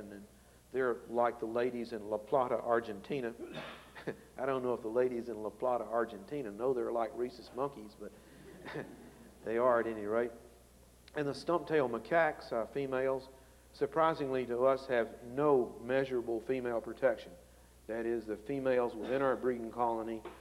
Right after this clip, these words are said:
are as severely affected with atherosclerosis as their male counterparts, and in that way they would be, uh, like black Americans and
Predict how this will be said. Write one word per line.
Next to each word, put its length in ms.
are 200
as 100
severely 680
affected 520
with 140
atherosclerosis 1000
as 180
their 160
male 440
counterparts, 680
and 80
in 160
that 220
way 260
they 200
would 260
be, 200
uh, 80
like 360
black 280
Americans 640
and 140